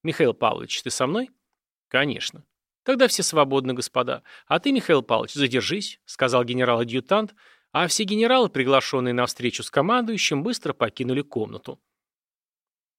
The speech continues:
«Зря ты на меня обижаешься, Михаил», миролюбивым тоном начал командующий, едва только они остались наедине.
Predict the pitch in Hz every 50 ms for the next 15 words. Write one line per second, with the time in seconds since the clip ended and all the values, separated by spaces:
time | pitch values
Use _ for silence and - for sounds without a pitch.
0 | _ _ _ _ _ _ - 135 135 156 160 123 - 107 117 117 120 117 117 113
1 | 113 143 139 180 190 123 - - - - 117 107 - - 156 190 165 - - _
2 | _ _ _ - 127 135 135 131 131 131 127 131 127 123 123 113 - 143 135 127
3 | 123 120 123 120 110 - 127 117 - - 123 123 135 165 196 165 123 - - -
4 | 120 120 _ - - - _ - 123 135 143 175 233 262 247 - 185 160 - 147
5 | 135 127 123 117 113 - - 123 120 120 113 - - 131 120 120 123 123 123 117
6 | 117 - 110